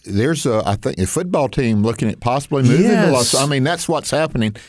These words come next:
Speaker 1: Now, when, when I say that, that's not a, that could be missional. I know that.
Speaker 2: Sure.
Speaker 1: But it does say something about the growth in the economy, and so it's ripe and ready.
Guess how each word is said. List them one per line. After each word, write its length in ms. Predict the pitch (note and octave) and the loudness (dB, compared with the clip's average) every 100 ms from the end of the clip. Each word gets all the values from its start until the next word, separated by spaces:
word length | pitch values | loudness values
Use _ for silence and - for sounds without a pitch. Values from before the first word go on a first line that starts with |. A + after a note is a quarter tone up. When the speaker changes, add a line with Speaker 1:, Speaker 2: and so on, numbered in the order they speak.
| _ | _
Speaker 1:
Now, 140 | B2+ | -2
when, 220 | B2+ E3+ D#3 | 0 0 0
when 220 | B2 A#2 | -2 0
I 60 | G#2 | -2
say 260 | - F3+ | -2 0
that, 240 | B2 A#2 A#2+ | 0 0 0
that's 340 | C3+ - - - | -4 -2 -8 -2
not 300 | B2 C#3 A2+ | 0 0 0
a, 40 | - | -2
that 240 | B2+ - | -4 -2
could 180 | E3+ F3+ | -4 -2
be 140 | D3+ | 0
missional. 520 | F#2+ G2+ F#2+ A2 B2+ C#3+ | 0 0 0 0 0 0
I 120 | A2+ | 0
know 200 | A2+ G#2 | 0 0
that. 300 | B2+ C3+ - | 0 -2 0
Speaker 2:
Sure. 320 | B2 E3 C4 | 0 0 2
Speaker 1:
But 160 | F3+ D#3 | 2 0
it 140 | A2+ | 0
does 200 | D#3+ E3+ | -2 -2
say 300 | - A#2 A#2 | -2 0 0
something 380 | - C3 A2+ A#2 | -2 -4 -2 -2
about 260 | A2 G#2 | 0 -2
the 100 | - | -2
growth 320 | F#2+ B2 B2 - | -2 0 -2 -2
in 140 | G#2+ | 0
the 100 | F#2+ | 0
economy, 560 | F2+ - E3 D#3+ G#2 F#2+ - _ - | 0 -2 -2 0 0 -2 -12 _ -4
and 160 | G#2+ | -4
so 140 | F#2 C3+ | 0 -2
it's 220 | D3 - | -2 -2
ripe 400 | B2 E3+ C3 - | 0 0 0 -2
and 120 | G2+ | 0
ready. 360 | B2 D3 F2+ | 0 0 -2